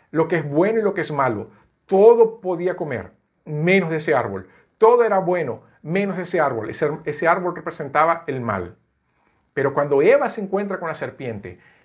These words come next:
la serpiente le dice, "Ciertamente no morirán, morirán". Porque Dios sabe que el día que de él coman,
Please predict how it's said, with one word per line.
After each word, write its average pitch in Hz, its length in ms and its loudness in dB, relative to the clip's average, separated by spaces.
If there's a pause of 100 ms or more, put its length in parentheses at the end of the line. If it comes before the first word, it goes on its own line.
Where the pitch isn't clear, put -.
la 156 80 -6
serpiente 233 580 2
le 208 140 2
dice, 170 480 -4 (240)
"Ciertamente 208 960 0
no 180 280 2
morirán, 127 520 -4
morirán". 123 720 -4 (480)
Porque 196 280 2
Dios 226 220 0
sabe 208 320 0
que 180 80 -4
el 170 80 -4
día 220 240 -4
que 226 140 0
de 202 120 2
él 202 200 -4
coman, 151 500 0